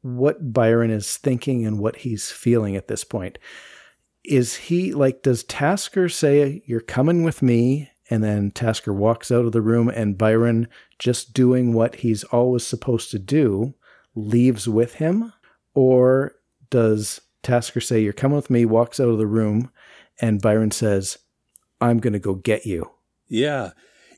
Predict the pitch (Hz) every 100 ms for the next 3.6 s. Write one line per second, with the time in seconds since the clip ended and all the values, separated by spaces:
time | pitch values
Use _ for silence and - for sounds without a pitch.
0 | - 139 165 156 185 - 165 147 139 -
1 | 131 165 196 180 151 147 135 123 - 135
2 | 135 - 147 135 127 117 120 117 135 -
3 | - 131 123 123 123